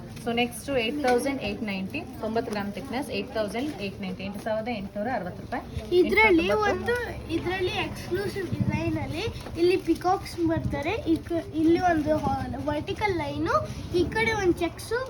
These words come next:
Speaker 2: ರೆಡ್ and ಗ್ರೀನ್ ಕಾಂಬಿನೇಷನ್ ಬರುತ್ತೆ.
Speaker 1: So ಇದ್ರ ಪ್ರೈಸು ಹತ್ತು ಸಾವಿರದ ಏಳ್ನೂರ ಎಪ್ಪತ್ತು ರೂಪಾಯಿ, ಟೆನ್ ತೌಸಂಡ್ ಸೆವೆನ್ ಸೆವೆಂಟಿ. ನಾನು ಚಾಮಂತ್ಕೊಂಡು ತೋರಿಸೋಣ. So ನೆಕ್ಸ್ಟ್ ಪ್ಯೂರ್ ಜರಿ ಬರುತ್ತೆ, ಹದಿನೆಂಟು ಸಾವಿರದ ಒಂಬೈನೂರ ಅರವತ್ತು ರೂಪಾಯಿ, ಏಯ್ಟೀನ್ ತೌಸಂಡ್ ನೈನ್ ಸಿಕ್ಸ್ಟಿ ಆಗುತ್ತೆ.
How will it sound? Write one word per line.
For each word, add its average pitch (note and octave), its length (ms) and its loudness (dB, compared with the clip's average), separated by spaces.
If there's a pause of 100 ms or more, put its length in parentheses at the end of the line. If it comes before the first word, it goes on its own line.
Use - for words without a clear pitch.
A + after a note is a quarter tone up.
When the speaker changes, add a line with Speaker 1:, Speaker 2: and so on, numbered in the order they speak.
(120)
Speaker 2:
ರೆಡ್ D4+ 280 -2
and G4 280 0
ಗ್ರೀನ್ F4 260 0
ಕಾಂಬಿನೇಷನ್ D4+ 760 -2
ಬರುತ್ತೆ. B3 400 -10 (720)
Speaker 1:
So A#3 120 -4
ಇದ್ರ G3 140 -8 (100)
ಪ್ರೈಸು G3+ 400 -4 (500)
ಹತ್ತು A#3 200 -2
ಸಾವಿರದ G#3+ 360 -2
ಏಳ್ನೂರ G3 480 -2
ಎಪ್ಪತ್ತು F3+ 400 -6
ರೂಪಾಯಿ, D#3+ 200 -6
ಟೆನ್ G#3 160 -6
ತೌಸಂಡ್ A3 320 -4
ಸೆವೆನ್ G3 220 -6
ಸೆವೆಂಟಿ. D#3+ 340 -8 (840)
ನಾನು B3 120 -4
ಚಾಮಂತ್ಕೊಂಡು G#3 420 -6
ತೋರಿಸೋಣ. G3 380 -8 (340)
So C#4+ 80 -6
ನೆಕ್ಸ್ಟ್ D4 240 -4
ಪ್ಯೂರ್ C4 280 -2
ಜರಿ B3+ 220 0
ಬರುತ್ತೆ, A3 340 -4 (800)
ಹದಿನೆಂಟು A#3+ 400 -6
ಸಾವಿರದ A3 240 -4
ಒಂಬೈನೂರ G3 440 -4
ಅರವತ್ತು F3 320 -8
ರೂಪಾಯಿ, C#4+ 240 -6
ಏಯ್ಟೀನ್ G#3+ 300 -8
ತೌಸಂಡ್ G3 320 -6
ನೈನ್ F3 200 -10
ಸಿಕ್ಸ್ಟಿ G3 380 -10
ಆಗುತ್ತೆ. F3+ 680 -10